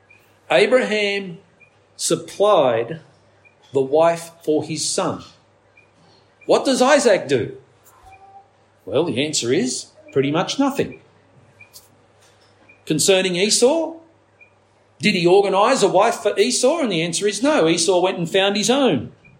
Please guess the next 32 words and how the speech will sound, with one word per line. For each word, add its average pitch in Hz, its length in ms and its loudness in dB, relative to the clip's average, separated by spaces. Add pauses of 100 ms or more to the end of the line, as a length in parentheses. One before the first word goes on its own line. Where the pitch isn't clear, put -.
(1200)
Verse 180 240 2
thirty-four, 208 400 2
when 170 140 0
Esau 170 320 0
was 165 160 0
forty 165 240 0
years 160 200 -2
old, 208 240 2
he 190 100 -8
took 165 220 -8
Judith, 170 340 -2
the - 60 -12
daughter 165 280 0
of 127 120 -6
Beri, 180 380 0 (300)
Beri 220 300 -2
the 175 120 -2
Hittite, 247 500 -2 (300)
to 165 80 -2
be 170 200 2
his 165 200 -4
wife, 180 320 2
and 147 160 -2
Basemath, 165 440 0
the 151 60 -6
daughter 156 260 2
of 147 180 2
Elon 143 320 0
the 123 60 -2
Hittite. 120 360 -4 (1700)
Esau 226 640 4
said, 254 460 2